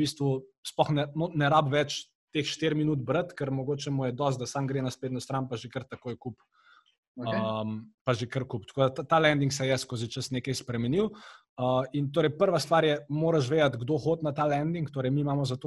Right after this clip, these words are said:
Speaker 1: knjigo, oziroma vsaj imamo, ko jo dejansko oglašujemo, različne landinge. Torej, če tja pride človek, ki nas ne pozna, je ta
Speaker 2: Mhm.
Speaker 1: landing malo drugačen, kot če tja pride človek, ki nas,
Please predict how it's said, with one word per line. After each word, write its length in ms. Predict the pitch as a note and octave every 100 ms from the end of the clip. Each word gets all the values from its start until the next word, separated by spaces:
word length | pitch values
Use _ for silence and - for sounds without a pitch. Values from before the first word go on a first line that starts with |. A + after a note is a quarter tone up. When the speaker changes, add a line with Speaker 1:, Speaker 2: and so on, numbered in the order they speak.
| C3+
Speaker 1:
knjigo, 300 | D3+ D3 C3+ C#3
oziroma 380 | B2+ C#3 C3 B2+
vsaj 160 | C#3
imamo, 300 | C3+ C3 C3 B2 _
ko 160 | - B2+
jo 80 | B2
dejansko 400 | A#2+ B2 B2+ -
oglašujemo, 480 | A#2 A#2 - C3 A#2+
različne 460 | A2 B2+ B2+ - A2+
landinge. 400 | B2 C#3 D3 A#2+
Torej, 240 | - B2
če 160 | A#2+ A#2+
tja 220 | - C#3
pride 240 | C#3 D3 C3+
človek, 540 | - C#3 C3+ A#2+ -
ki 160 | - B2+
nas 220 | A#2+ -
ne 160 | B2+ D#3
pozna, 460 | E3 C#3+ D#3+ G#3 G#3 - - _
je 160 | C3+ C3+
ta 140 | D3+
Speaker 2:
Mhm. 40 |
Speaker 1:
landing 380 | D3 D#3 D3+ C#3+
malo 240 | C#3 C#3 C3+
drugačen, 480 | C3 C3+ D#3 D#3
kot 160 | C#3+ C#3
če 140 | - B2
tja 160 | C#3+
pride 300 | C3+ C#3 B2+
človek, 400 | B2 - B2+ B2+ B2
ki 80 | A#2+
nas, 240 | B2+ A#2+